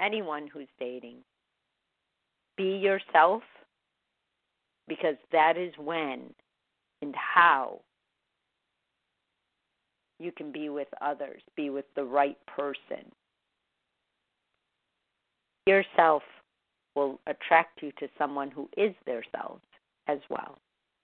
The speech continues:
That's why we have such close friends, because we do think that. But for some reason, when it comes to relationships, we just think that, boom,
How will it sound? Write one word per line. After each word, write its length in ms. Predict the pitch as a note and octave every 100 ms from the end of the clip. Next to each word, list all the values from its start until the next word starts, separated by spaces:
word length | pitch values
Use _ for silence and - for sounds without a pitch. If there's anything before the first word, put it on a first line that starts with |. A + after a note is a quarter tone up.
| _ _ _ _ _ _ _ _ _ _ _ _ _ _ _ _ _ -
That's 180 | F#3+ -
why 180 | G3 G3
we 220 | E3+ E3
have 180 | F3 F3+ -
such 160 | - D3+ -
close 240 | - D#3+ C#3+ -
friends, 320 | F3 F3+ C#3 -
because 320 | C#3 - D3 C3+ -
we 120 | D3+
do 260 | - G3+ G3
think 220 | - C3 -
that. 240 | - A2+ A2 _ _ _ _ _ _ _ _ _
But 120 | D3 -
for 100 | D#3 - -
some 300 | A3 A3 F3
reason, 480 | F#3 A3+ D3+ C3
when 120 | C3 C3+
it 120 | C3+ -
comes 180 | G3+ A3+ -
to 80 |
relationships, 920 | C#3+ C3+ E3+ G#3+ D3+ C#3+ - B2+ - - - - -
we 140 | G3
just 260 | F#3+ E3+ - -
think 220 | F3+ F3+ -
that, 200 | C#3+ C#3+ - - _ -
boom, 320 | - F#3